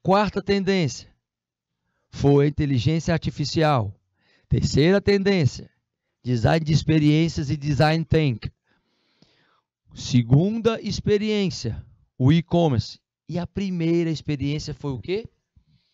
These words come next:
Foi a proposta de valor. Mas como assim, professor? Proposta de valor? Pois é, veja bem aí, ó.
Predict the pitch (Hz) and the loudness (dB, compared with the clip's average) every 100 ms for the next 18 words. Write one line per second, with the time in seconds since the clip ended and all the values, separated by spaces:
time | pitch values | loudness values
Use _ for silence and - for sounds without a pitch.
0 | _ _ _ _ _ - 131 131 139 151 | _ _ _ _ _ -8 -6 -2 -2 -4
1 | - 143 147 156 147 233 226 214 147 160 | -6 -8 -6 -6 -8 -12 -18 -16 -10 -6
2 | 180 220 196 123 95 - - - _ _ | -4 -2 0 0 -4 -14 -20 -20 _ _
3 | - - _ 240 247 - 247 247 - 240 | -20 -20 _ 2 2 2 2 2 0 -2
4 | 175 - 147 156 143 - - 190 170 170 | -2 -4 -6 -2 -4 -2 -4 -2 -4 -4
5 | 165 180 180 175 127 - - - _ 262 | 0 0 2 2 0 -6 -20 -20 _ 0
6 | 247 170 160 151 - - _ _ 214 254 | 2 2 2 2 -2 -16 _ _ 2 4
7 | 254 226 233 208 180 135 | 4 4 2 0 2 2